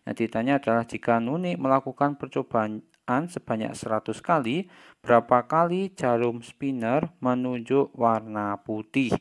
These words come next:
Oke, kita akan cari terlebih dahulu peluang dari warna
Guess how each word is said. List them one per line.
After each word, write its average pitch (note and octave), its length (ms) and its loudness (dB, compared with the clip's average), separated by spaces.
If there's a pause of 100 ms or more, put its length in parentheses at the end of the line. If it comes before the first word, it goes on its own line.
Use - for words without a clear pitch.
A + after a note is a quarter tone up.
(480)
Oke, F#3 480 -2
kita A#2 480 0
akan A2+ 480 -2
cari A#2 320 0
terlebih B2 560 0
dahulu G#2 720 -4 (400)
peluang A#2+ 800 -2
dari A#2 400 -4 (640)
warna B2 640 -4